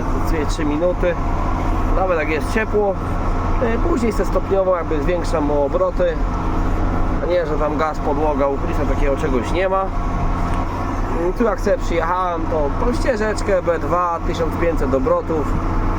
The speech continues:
to już tutaj miał taką temperaturę za sześćdziesiąt, siedemdziesiąt stopni, no to wiadomo, że, e, nikt gazu do podłogi nie dociska, a diesel pod obciążeniem szybciej się grzeje aniżeli na pusto.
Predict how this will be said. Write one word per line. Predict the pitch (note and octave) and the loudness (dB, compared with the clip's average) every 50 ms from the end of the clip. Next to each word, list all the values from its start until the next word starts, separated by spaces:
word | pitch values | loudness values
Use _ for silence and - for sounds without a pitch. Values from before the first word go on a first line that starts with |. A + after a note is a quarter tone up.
| - | 0
to | A3+ G#3+ F#3+ | 0 2 2
już | F3 D3 - | 0 0 -2
tutaj | - E3 - E3 D#3 | -2 -2 0 0 0
miał | D3+ D#3 D3+ D3 C#3 | 0 0 0 0 -2
taką | C3+ B2+ - C#3 C3 B2 | -2 -2 0 0 0 0
temperaturę | D3+ C3+ C3 C#3 C3+ C3+ C3 - - D#3+ D3 C#3+ B2+ A#2+ - - - - - - - - - - | 0 0 0 2 0 0 0 0 0 0 2 0 0 0 -2 -2 -2 -2 0 0 0 0 2 2
za | - - - - | 2 0 0 0
sześćdziesiąt, | D#3+ C#3+ D#3+ D#3+ C#3+ D#3 D3 C3+ | 0 0 0 2 2 2 2 0
siedemdziesiąt | C#3+ D3+ D3+ D3+ C#3+ C#3+ - C#3 C3+ B2 A#2+ | 0 0 0 0 0 0 0 0 0 0 0
stopni, | - - G#3+ G3+ - - F3+ E3 | 0 0 0 0 0 0 0 0
no | D#3+ | 0
to | C#3 C#3 C#3 C#3 | 0 2 0 0
wiadomo, | C#3+ C#3 C#3 C3+ C3+ C3 | 2 2 0 2 2 0
że, | C3 C3+ C3 | 2 0 0
e, | A#2+ - - - - - - - - - - - - - - - - - - - - | 0 0 -2 -2 0 0 0 0 0 0 0 0 0 0 0 0 0 0 2 0 0
nikt | D#3+ D#3 - | 0 0 0
gazu | - D3+ D3 C#3 D3+ | 0 0 0 0 0
do | D3 C#3+ | -2 0
podłogi | C3+ C#3+ C#3 D3 D#3 D3 D3 C#3+ | 0 0 0 0 0 0 0 0
nie | D3+ D3 C#3+ | 0 0 0
dociska, | C3+ C3 B2 - A3 G#3+ F#3+ - - F3+ D#3+ | 0 0 0 -2 -2 -2 0 0 0 0 0
a | D3 C#3 C3+ | 0 0 -2
diesel | C3 C3+ - - D#3+ D3 | -2 -2 0 0 0 0
pod | C#3 - D3 C#3 | 0 0 0 0
obciążeniem | C#3+ C3 D3 D#3 D3 C#3+ D#3 D#3 D3+ C#3 C3 | 0 0 0 0 0 0 2 2 2 0 0
szybciej | - - - - - - | 0 0 0 0 0 0
się | - E3 C3+ | 0 0 0
grzeje | B2 C3 C#3+ C#3+ C#3+ | 0 2 2 2 0
aniżeli | C#3 C3+ C3+ C3 B2 C3+ C#3 C#3 | 0 0 0 0 2 2 2 0
na | C#3 C3 | 0 0
pusto. | B2+ - B2+ A2 - - - A2 | 0 0 0 0 0 0 0 0